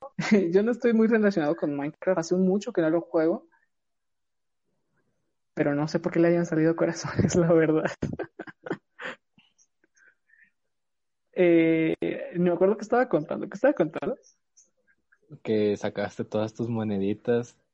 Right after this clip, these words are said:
Speaker 2: para comprar el Skyward Sword.
Speaker 1: Ah, ya, ya me acordé. También cuando estaba el boom del Smash, yo me acuerdo que en secundaria me ponía a vender gomitas. Sí fue en secundaria, ¿verdad?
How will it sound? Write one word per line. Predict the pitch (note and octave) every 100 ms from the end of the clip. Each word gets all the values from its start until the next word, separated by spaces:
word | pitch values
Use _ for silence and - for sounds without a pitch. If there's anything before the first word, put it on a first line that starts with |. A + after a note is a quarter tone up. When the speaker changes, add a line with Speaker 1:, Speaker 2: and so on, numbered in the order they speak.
| _
Speaker 2:
para | G2+ F#2+
comprar | F2+ F#2 G2 G2+
el | G2+
Skyward | - G2+ G#2 G#2+
Sword. | G#2 G2+ G#2 _ _ _ _ _ _ _ _ _ _
Speaker 1:
Ah, | - E3 G3 G#3 G3+ G3 F#3+ F#3+
ya, | E3+ D#3+ D#3+
ya | D3+
me | D3 C#3+
acordé. | D3 - - - - - - - _ _ _
También | - D#3 D3+ D#3+
cuando | F#3 F3+
estaba | F3 F3 D3+ D#3 E3 D#3+
el | D#3 D3+
boom | D3+ D3
del | D#3 D3+
Smash, | D3+ C#3+ C#3+ D3 - - -
yo | D#3+ D3+ C#3+ C#3+ D3+
me | E3
acuerdo | E3 E3 E3
que | F3+
en | G3
secundaria | F#3+ D#3+ C#3+ C#3 D3+ D#3+ E3 D#3+ E3+
me | - D#3
ponía | D#3 D3 D3
a |
vender | D#3 F3 D#3 D3
gomitas. | D#3 D3+ G3 F#3 F3
Sí | G3+
fue | A#3
en | A#3+
secundaria, | D4+ F3+ D3+ C#3+ -
¿verdad? | D3+ C#3+ D3+